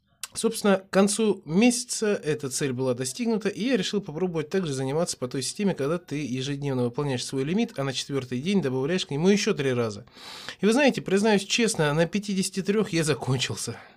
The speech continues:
Мой организм не то достиг своего лимита, не то я уже начал работать на износ организма в плохом смысле слова.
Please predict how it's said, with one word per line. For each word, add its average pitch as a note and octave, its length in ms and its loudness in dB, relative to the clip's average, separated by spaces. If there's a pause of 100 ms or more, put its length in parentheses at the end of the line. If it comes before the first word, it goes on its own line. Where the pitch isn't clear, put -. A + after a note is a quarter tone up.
(480)
Мой G3+ 320 12
организм F#3 540 8
не D#3+ 120 0
то F#3 720 2
достиг D3 480 -4
своего D3+ 320 0
лимита, C3 560 0
не D3 160 0
то A3+ 180 -2
я F#3+ 120 4
уже D3+ 200 -2
начал D#3 380 0
работать C#3+ 500 -4
на C#3 120 -2
износ C#3+ 300 -4
организма C3 480 -2
в B2+ 60 -8
плохом C3+ 400 -2
смысле C3+ 340 -6
слова. B2+ 420 -2